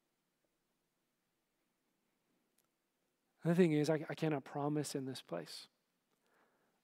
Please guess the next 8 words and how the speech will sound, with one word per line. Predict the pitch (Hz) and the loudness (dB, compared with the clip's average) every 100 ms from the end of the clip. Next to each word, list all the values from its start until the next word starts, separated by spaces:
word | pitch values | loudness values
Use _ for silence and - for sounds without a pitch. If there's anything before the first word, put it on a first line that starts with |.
| - | -4
that | |
it | 131 | -4
will | 127 | -4
be | 123 | -6
perfect, | 120 151 151 175 - - _ _ _ _ _ _ _ - | -2 0 0 -4 -6 -20 _ _ _ _ _ _ _ -14
I | |
cannot | - 139 147 151 | -6 0 0 0
promise | - 143 139 131 - - | 0 0 2 -2 -4 -12